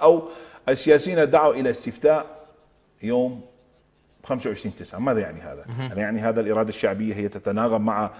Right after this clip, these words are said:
Speaker 1: القرارات السياسية لتلك القيادة؟
Speaker 2: مهم.
Speaker 1: خلاص، هاي رقم واحد.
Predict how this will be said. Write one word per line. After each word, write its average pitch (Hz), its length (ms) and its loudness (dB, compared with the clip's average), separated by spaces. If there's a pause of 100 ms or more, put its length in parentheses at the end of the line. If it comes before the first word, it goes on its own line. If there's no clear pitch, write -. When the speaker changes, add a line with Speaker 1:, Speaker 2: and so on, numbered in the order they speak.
(140)
Speaker 1:
القرارات 113 480 4
السياسية 110 480 0
لتلك 110 320 -4
القيادة؟ 117 500 2 (160)
Speaker 2:
مهم. 131 200 -8 (240)
Speaker 1:
خلاص، - 300 2
هاي 143 100 10
رقم 127 260 6
واحد. 95 280 6